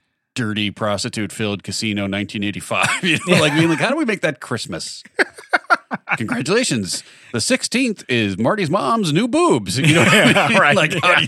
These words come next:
Speaker 1: you do
Speaker 2: Yeah.
Speaker 1: that? But, uh, um, yeah, that's fun. And we do, like, you know, uh,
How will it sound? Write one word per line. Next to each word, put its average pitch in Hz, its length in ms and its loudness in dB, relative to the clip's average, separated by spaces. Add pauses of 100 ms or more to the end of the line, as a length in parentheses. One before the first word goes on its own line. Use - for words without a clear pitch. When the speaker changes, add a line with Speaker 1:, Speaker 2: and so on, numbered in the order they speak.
(100)
Speaker 1:
you 147 80 -4
do 120 160 -4
Speaker 2:
Yeah. 117 60 -4
Speaker 1:
that? 113 380 0
But, 113 200 -6
uh, 98 200 -8 (840)
um, 117 400 0 (260)
yeah, 170 100 2
that's 160 200 -2
fun. 143 240 -2
And 135 100 -2
we 135 80 -2
do, 139 260 -2
like, 120 300 -4
you 123 60 -4
know, 107 240 -4
uh, 95 340 -4